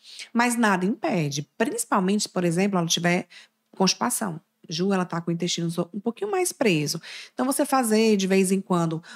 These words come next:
um mamãozinho com ameixa e laranja, não tem problema. Mas a gente não pode trazer essas preparações pra rotina, porque eu perco o time dela individualizar o sabor de cada alimento.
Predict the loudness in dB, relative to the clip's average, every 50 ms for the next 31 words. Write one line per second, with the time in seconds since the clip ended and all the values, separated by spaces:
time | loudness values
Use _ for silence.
0 | -14 _ -2 0 2 2 4 4 4 4 2 2 2 2 2 2 2 0 0 0
1 | 0 0 2 2 2 2 2 2 0 0 0 0 0 0 2 0 0 -2 -4 -6
2 | -8 _ -6 -6 -4 -2 -2 -2 -2 -2 -2 -2 -2 0 0 0 0 -2 -6 -8
3 | -12 -18 -20 -12 -6 -4 -2 0 0 0 -2 -2 -2 -2 -4 -4 -4 -4 -4 -4
4 | -4 -6 -6 -4 -4 -4 -4 -4 -6 -6 -6 -8 -10 -6 -2 -2 -2 -2 -2 -4
5 | -4 -4 -2 -2 -4 -4 -4 -4 -4 -4 -6 -6 -8 -8 -8 -6 -4 -2 -2 -2
6 | -4 -2 -4 -4 -2 -2 -4 -4 -4 -6 -10 -12 -16 -20 -20 -20 _ -12 -10 -4
7 | -2 -2 -2 -2 -2 0 2 2 2 0 -2 -6 -6 -2 0 0 2 2 2 2
8 | 2 0 -2 -4 -6 -14 _ -2 0 2 2 2 2 0 0 0 0 0 2 2
9 | 0 0 -2 -2 -2 -2 -2 0 0 0 0 0 0 -2 -2 -2 -2 -2 -2 -4
10 | -6 -4 -4 -4 -4 -4 -4 -6 -6 -6 -6 -6 -4 -4 -4 -4 -4 -6 -8 -12
11 | -18